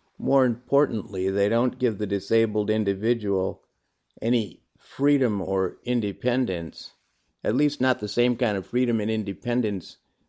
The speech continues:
they would feel if they had a debit card in their hand and they could make their own purchase decisions.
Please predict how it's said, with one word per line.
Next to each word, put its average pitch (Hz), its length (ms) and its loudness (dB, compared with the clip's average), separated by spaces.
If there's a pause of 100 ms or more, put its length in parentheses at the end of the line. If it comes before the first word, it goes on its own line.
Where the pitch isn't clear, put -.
(120)
they 104 160 2
would 95 200 -2
feel 135 460 2
if 95 160 -2
they 101 140 0
had 98 100 0
a 90 60 -2
debit 117 480 0
card 90 280 -2
in 90 200 -4
their 90 180 -4
hand 98 420 -4 (300)
and 104 160 0
they 107 80 2
could 104 220 -2
make 117 240 0
their 104 180 0
own 127 240 2
purchase 127 440 -4
decisions. 87 840 -6